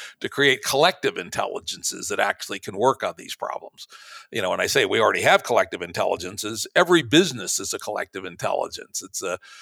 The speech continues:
you know, fairly archaically designed one in many, most cases, but it is, it is smarter than any one of its components, typically. But can we do a bigger net mind of, of us to help steer this increasingly difficult ship of civilization that we have?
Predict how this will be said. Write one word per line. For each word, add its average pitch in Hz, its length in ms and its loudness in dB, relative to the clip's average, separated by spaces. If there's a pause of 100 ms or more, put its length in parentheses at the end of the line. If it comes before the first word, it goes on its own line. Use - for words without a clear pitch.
(140)
you - 80 -14
know, 90 80 -6
fairly 98 280 -2
archaically 120 640 2
designed 117 440 4
one 98 180 0
in 92 100 -8
many, 117 260 0 (120)
most 143 340 4
cases, 104 440 -4
but 135 140 0
it 196 120 2
is, 127 460 2
it 120 120 -6
is 156 180 0
smarter 135 520 4
than 123 480 2
any 127 180 0
one 120 240 4
of 117 80 4
its 110 140 -6
components, 113 720 0 (120)
typically. 101 480 -6 (380)
But 113 160 -4
can 208 160 0
we 240 100 -2
do 202 240 -2
a 123 80 2
bigger 135 560 4 (140)
net 117 400 0
mind 113 720 0 (260)
of, 104 560 -2
of 107 160 -2
us 101 220 0
to 101 140 -8
help 113 200 0
steer 135 520 0
this 95 360 -2 (340)
increasingly 117 760 -2
difficult 117 600 -2
ship - 380 2
of 107 100 -2
civilization 113 840 -2
that 92 140 -10
we 92 160 -6
have? 92 280 0